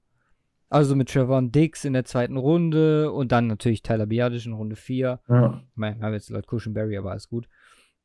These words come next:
Speaker 1: Ähm, nee, es ist, äh
Speaker 2: Brad-, Brad-, Bradley Anae noch, äh,
Speaker 1: Ja.
Speaker 2: noch, noch für die Edge in, in der fünften Runde. Das ist, ähm,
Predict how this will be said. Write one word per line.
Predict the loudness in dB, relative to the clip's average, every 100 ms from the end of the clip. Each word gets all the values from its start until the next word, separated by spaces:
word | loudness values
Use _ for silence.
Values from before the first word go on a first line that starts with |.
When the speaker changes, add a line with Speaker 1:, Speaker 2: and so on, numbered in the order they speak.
| _ -8
Speaker 1:
Ähm, | -6 -6 -8 -12 _ _ _ _ 0
nee, | 2
es | 2 0
ist, | -8 -8 -4
äh | -2 0 -2 -4 0
Speaker 2:
Brad-, | 2 2 2
Brad-, | 2 2
Bradley | 2 2 4 4
Anae | 4 4 4 4
noch, | 4 2 0
äh, | 2 4 4 0
Speaker 1:
Ja. | -4 -6 -2
Speaker 2:
noch, | -2 0
noch | 0 0
für | 2 2
die | 4
Edge | 2 0 -2 0
in, | 0 2
in | 4
der | 4
fünften | 4 2 2 2
Runde. | 6 6 4 -4 -14 -6
Das | -6 -2
ist, | 0 0 0 2
ähm, | 4 4 0 -4